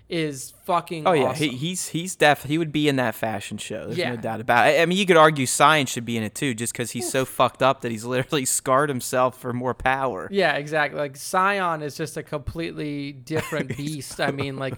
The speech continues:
Speaker 2: <laughs>
Speaker 1: being
Speaker 2: He's got the
Speaker 1: literally
Speaker 2: fucking white eye and
Speaker 1: Oh, yeah. Like, being held together by pure hatred, like, just his, his body is, is completely obliterated, but still alive.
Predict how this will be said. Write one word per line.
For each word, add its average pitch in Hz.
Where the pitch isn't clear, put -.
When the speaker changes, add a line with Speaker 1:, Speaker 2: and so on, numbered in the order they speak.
Speaker 2:
<laughs> 330
Speaker 1:
being 175
Speaker 2:
He's 170
got 175
the 151
Speaker 1:
literally -
Speaker 2:
fucking 151
white 139
eye 143
and 120
Speaker 1:
Oh, 147
yeah. -
Like, 156
being 175
held 160
together 147
by 131
pure 143
hatred, 131
like, 127
just 156
his, 156
his 143
body 143
is, 127
is 151
completely 143
obliterated, 131
but 143
still 143
alive. 127